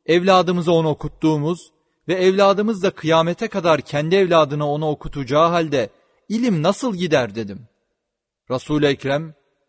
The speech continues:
"Anan seni kaybedesiye Ziyad, ben muhakkak seni Medine'de fıkı en iyi bilen adamlardan görürdüm. Şu Yahudiler ve Hristiyanlar Tevrat ve İncil'i okuyup da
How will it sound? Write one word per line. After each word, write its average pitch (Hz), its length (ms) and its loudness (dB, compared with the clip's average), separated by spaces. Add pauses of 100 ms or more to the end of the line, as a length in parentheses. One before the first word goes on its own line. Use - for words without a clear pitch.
(360)
"Anan 240 300 2
seni 196 300 0
kaybedesiye 175 760 4
Ziyad, 139 440 2 (640)
ben 202 220 2
muhakkak 196 520 2
seni 175 280 -2
Medine'de 160 560 0
fıkı 165 340 -4
en 165 220 0
iyi 170 180 0
bilen 151 220 0
adamlardan 147 680 0
görürdüm. 120 540 -4 (560)
Şu 262 240 -2
Yahudiler 196 640 4
ve 170 120 2
Hristiyanlar 151 840 0 (340)
Tevrat 160 460 0
ve 156 80 0
İncil'i 151 340 -2
okuyup 151 480 0
da 113 300 -4